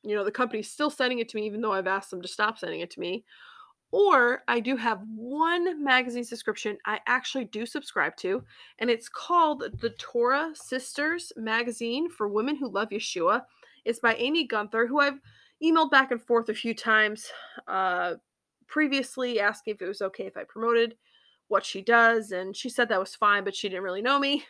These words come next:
<laughs> which I totally understand. But I came across this article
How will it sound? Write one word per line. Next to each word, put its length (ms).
<laughs> 140
which 240
I 100
totally 380
understand. 800
But 320
I 80
came 260
across 360
this 240
article 640